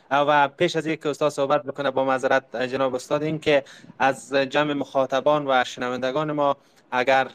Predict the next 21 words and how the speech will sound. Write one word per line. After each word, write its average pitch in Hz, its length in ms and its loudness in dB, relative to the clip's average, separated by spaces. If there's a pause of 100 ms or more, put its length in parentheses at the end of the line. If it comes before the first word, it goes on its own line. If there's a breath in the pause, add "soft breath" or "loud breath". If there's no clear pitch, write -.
اه، 123 260 -2
دوستی 135 720 -2
صحبت 127 540 0
یا 120 120 0
نظری 117 400 0
در 117 140 -4
ارتباط 117 400 -4
به 117 280 2 (260 soft breath)
موضوع 123 340 2
برنامه 120 440 0
و 113 200 2
سوالات 113 440 -4
از 110 140 -4
مهمانان 123 480 -2
برنامه 156 320 0
داشته 143 280 -2
باشن، 131 260 -4
می‌شه 131 260 -6
که - 80 -16
درخواست 117 440 -2
بتن. 143 260 -2